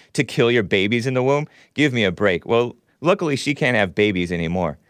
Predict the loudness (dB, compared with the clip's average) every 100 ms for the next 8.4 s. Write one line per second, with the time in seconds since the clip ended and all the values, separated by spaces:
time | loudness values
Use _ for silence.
0 | _ _ -6 -4 -2 0 0 0 -2 -2
1 | -2 -2 -2 -2 0 0 -2 -4 _ _
2 | _ -2 0 2 2 0 -2 0 0 0
3 | -4 -2 -2 -2 -2 -2 -2 -6 _ _
4 | _ _ _ -2 -2 -2 -2 -2 -2 -4
5 | -2 -2 -2 -4 _ _ 0 2 2 0
6 | -2 -2 -4 -20 -14 -2 -2 2 0 0
7 | -2 -4 -6 _ _ _ _ -2 2 2
8 | 4 2 2